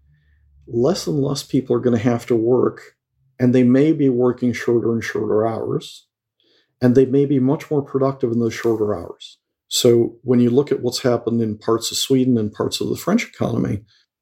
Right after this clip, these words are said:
there are people who are working much shorter hours and being really productive. Um,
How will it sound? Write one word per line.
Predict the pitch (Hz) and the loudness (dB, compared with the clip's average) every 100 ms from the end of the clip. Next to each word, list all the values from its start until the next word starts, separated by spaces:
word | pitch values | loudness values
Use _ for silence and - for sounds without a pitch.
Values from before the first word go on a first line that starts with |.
| - | 2
there | 147 | 2
are | 233 | 4
people | 160 147 127 | 0 0 0
who | 117 | 2
are | 120 | 2
working | 117 120 120 113 | 2 0 -4 -2
much | 143 208 | -2 -2
shorter | - 139 120 135 | -2 0 2 0
hours | 147 143 113 - | 0 0 -2 -2
and | 110 | -2
being | 117 107 104 | 0 -2 -2
really | 117 196 127 | 0 2 2
productive. | 117 123 117 - _ _ _ _ - - | 0 -2 -4 -12 _ _ _ _ -20 -12
Um, | 110 107 107 | -10 -8 -8